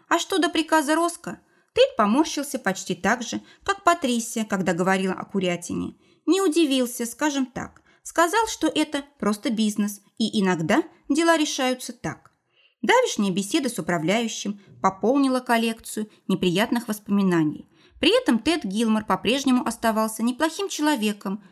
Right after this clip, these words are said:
и Тед продолжал симпатизировать ему. Однако это просто бизнес выбило из колеи.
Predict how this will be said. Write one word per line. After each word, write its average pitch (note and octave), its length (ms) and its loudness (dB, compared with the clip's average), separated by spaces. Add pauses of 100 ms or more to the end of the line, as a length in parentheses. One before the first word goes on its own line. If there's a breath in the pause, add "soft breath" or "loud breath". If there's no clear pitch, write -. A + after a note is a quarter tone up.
(120 loud breath)
и G#3 100 0
Тед F#3+ 260 0
продолжал F3+ 580 0 (180 soft breath)
симпатизировать F#3+ 880 -2
ему. E3 400 -2 (340 soft breath)
Однако A#4+ 380 2
это E4+ 280 0
просто A#3+ 420 0
бизнес A3 500 -2 (180 soft breath)
выбило G#3+ 400 0
из G#3+ 140 -2
колеи. F3+ 500 -4